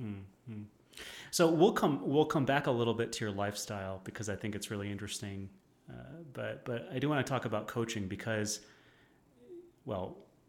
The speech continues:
the listeners will know 'cause I'll put an intro in, but, you know, you've been, I, I know you've been coaching before coaching was a thing.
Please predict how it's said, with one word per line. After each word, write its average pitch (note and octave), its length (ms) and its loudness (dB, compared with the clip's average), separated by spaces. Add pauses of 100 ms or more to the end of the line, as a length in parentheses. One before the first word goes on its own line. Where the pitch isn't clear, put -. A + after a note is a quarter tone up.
(360)
the D3 100 6
listeners D#3 420 8
will A#2 120 4
know G2 300 2
'cause - 120 0
I'll G#2 100 2
put - 160 -4
an G2+ 120 -2
intro G#2 440 -4
in, G#2 340 -2
but, G2+ 260 -4 (760)
you A3+ 380 -6
know, G#2 440 -4 (720)
you've F#3 300 4
been, A2+ 340 4
I, C3+ 260 0
I - 20 2
know A#2 80 2
you've C3 260 4
been G#2 160 2
coaching A#2+ 340 0
before G#2+ 280 -4
coaching F3+ 360 0
was F#2 120 -6
a F#2 60 -6
thing. F#2+ 500 -2